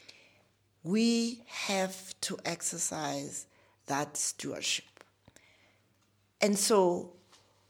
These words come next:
global equity goes hand in hand with a healthy planet,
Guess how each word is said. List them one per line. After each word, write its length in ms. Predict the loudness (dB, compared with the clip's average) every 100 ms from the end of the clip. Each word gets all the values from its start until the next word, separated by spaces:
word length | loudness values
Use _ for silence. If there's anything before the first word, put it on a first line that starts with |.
| _ _ _ _ _ _ _
global 420 | 12 12 12 10 10
equity 840 | 6 6 -2 -2 -2 -2 -4 -6 -14 _ _ _ _ _ -20 -2
goes 400 | 4 6 6 4 -2
hand 380 | -2 4 4 4
in 160 | 2 0
hand 580 | -2 -4 -4 -6 -10 -14 -20 -20 _
with 580 | 0 4 6 4 0 -6 -20 -20 -20 _ _ _ _ _ _ 0
a 420 | 0 0 -4 -12
healthy 560 | -4 4 4 4 -2 -6
planet, 600 | -6 -2 -2 -2 -8 -16